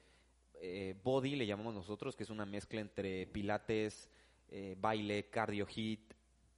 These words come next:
etcétera, al ritmo de la música, yoga, eh, y pues las cosas, ay, se nos irán ocurriendo. Igual y este podcast también lo, lo ponemos ahí, aparte de la plataforma de YouTube.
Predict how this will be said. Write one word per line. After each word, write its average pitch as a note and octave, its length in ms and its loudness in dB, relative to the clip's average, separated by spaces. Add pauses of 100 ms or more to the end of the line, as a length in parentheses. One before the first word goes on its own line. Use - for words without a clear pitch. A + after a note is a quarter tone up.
(100)
etcétera, A2+ 680 2
al A2+ 100 4
ritmo A2 220 -2
de G#2 80 0
la F#2+ 80 0
música, B2+ 560 0 (340)
yoga, B2+ 480 6 (500)
eh, G2 400 -4
y G2 460 -6
pues A2 160 -4
las G#2+ 180 0
cosas, - 460 -2 (100)
ay, D#3+ 160 2
se D#3+ 120 -2
nos C#3 340 -2
irán B2 300 0
ocurriendo. B2 420 2
Igual A#2+ 220 6
y C3 40 6
este B2 180 2
podcast B2 500 2 (120)
también A2 360 0
lo, A2 120 2 (120)
lo G#2 120 -2
ponemos G#2+ 380 -4
ahí, G#2 160 2
aparte A2 320 0
de G#2 40 0
la F#2+ 100 0
plataforma G2 420 -4
de F#2+ 60 -4
YouTube. A#2+ 360 -2